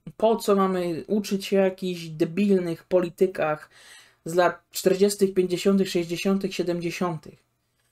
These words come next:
Na co to komu potrzebne? Czy my nie mamy zbyt mało już historii tej prawdziwej, normalnej w szkołach? Musimy dopierdolić jeszcze, em, wyimaginowany przedmiot historia i teraźniejszość?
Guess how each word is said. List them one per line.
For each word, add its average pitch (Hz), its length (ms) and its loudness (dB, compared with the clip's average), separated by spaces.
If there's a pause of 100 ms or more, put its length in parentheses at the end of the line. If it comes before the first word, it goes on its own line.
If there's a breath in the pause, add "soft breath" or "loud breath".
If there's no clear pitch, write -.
(240)
Na 220 140 4
co 247 140 0
to 220 100 2
komu 220 220 2
potrzebne? 208 520 0
Czy 180 160 2
my 190 160 4
nie 208 140 4
mamy 196 540 2 (240)
zbyt 165 640 0 (320)
mało 185 500 4
już 208 300 2
historii 196 800 0
tej 180 220 -2
prawdziwej, 185 720 2
normalnej 185 600 2
w 190 60 -8
szkołach? 190 420 -2
Musimy 202 540 0 (320 loud breath)
dopierdolić 202 1000 2
jeszcze, 165 640 -2 (500 soft breath)
em, 147 580 -4 (580)
wyimaginowany 226 1080 4
przedmiot 214 520 2
historia 202 580 2
i 190 80 2
teraźniejszość? 190 1160 -2